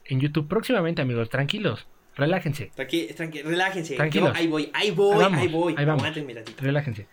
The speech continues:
Speaker 1: Eh,
Speaker 2: Va a llegar, va a llegar.
Speaker 1: pues escríbanos, escríbanos en nuestras redes sociales qué ustedes esperan para,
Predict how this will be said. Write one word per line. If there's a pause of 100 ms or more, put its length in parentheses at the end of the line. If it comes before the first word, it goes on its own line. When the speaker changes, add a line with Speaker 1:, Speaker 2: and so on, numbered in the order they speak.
(580)
Speaker 1:
Eh,
Speaker 2:
Va
a
llegar,
va
a
llegar. (140)
Speaker 1:
pues
escríbanos,
escríbanos
en
nuestras
redes
sociales
qué
ustedes
esperan
para,